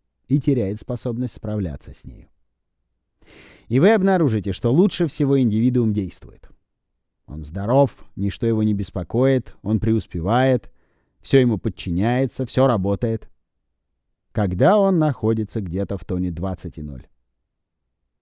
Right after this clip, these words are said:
Плюс-минус десять делений. И он в прекрасной форме.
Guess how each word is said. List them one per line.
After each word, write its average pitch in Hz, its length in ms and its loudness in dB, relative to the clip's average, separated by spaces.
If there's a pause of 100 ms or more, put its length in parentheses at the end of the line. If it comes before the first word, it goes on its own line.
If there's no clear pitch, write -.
(460)
Плюс-минус 147 800 0
десять 92 380 -4
делений. 76 500 -12 (1120)
И 135 80 6
он 214 160 6
в - 80 -4
прекрасной 170 540 2
форме. 98 360 -2